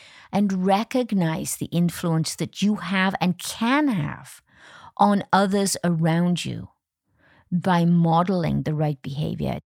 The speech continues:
It is about the words that come out of your mouth. That's important. But it's, it's much more important to model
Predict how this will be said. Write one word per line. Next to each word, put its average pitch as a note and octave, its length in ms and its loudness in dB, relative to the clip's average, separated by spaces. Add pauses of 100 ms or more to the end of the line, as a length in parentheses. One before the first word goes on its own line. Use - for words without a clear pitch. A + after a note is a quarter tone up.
It D4 120 -2
is G4 240 0
about B3+ 240 -2
the A#3+ 80 -2
words A3 320 -2
that G#3+ 100 -10
come G#3 180 -2
out F#3 160 0
of E3 140 -8
your E3+ 80 2
mouth. E3 260 0
That's F3 280 -6
important. - 560 -8 (1300)
But C4+ 180 2
it's, C#4 400 -4
it's - 240 -8
much B3 500 0
more G3 280 0
important D#3+ 500 -4
to D3+ 140 2
model D3 800 0